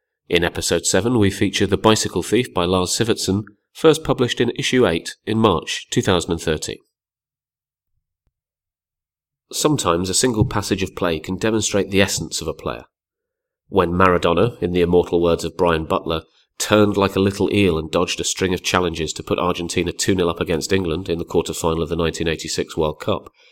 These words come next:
everything that made him perhaps the greatest ever was put on display for a few devastating seconds. When Johan Cruyff in the nineteen seventy-four World Cup produced the Cruyff turn, his unique blend of balance, skill, creativity and spatial awareness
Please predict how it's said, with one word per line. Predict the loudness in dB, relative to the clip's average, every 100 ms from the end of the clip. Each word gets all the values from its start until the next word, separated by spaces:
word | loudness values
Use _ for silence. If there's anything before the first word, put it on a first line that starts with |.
| _ _ 0
everything | 2 2 2 2
that | 2
made | 4 4
him | 4 0
perhaps | -4 -4 -4
the |
greatest | 0 2 2 0 -2
ever | 0 0
was | 0 -2
put | 0 0
on | 0
display | -4 -2 0 0
for | 0
a | -6
few | 0 2 2
devastating | 2 0 0 -2 -2 -4 -6
seconds. | -4 -4 -4 -18 -18 -20 _ _ _ _ _ _ _ _ _
When | 0 4
Johan | 4 4 2 -2
Cruyff | 2 2 2
in | 0
the |
nineteen | 0 0 0 -4
seventy-four | -2 -4 -4 -6 2 4
World | 4 2 0
Cup | -6 -6
produced | -4 -4 -4
the | -8
Cruyff | -2 -2 0
turn, | 0 2 0 -8 _ _ _
his | -2 0
unique | 2 2 0 4
blend | 2 4
of | -2 2
balance, | 2 2 -2 -6
skill, | -6 -2 2 2
creativity | 2 4 4 2 -2 0 -2
and | -2
spatial | -2 -2 2 2
awareness | 4 2 0 -6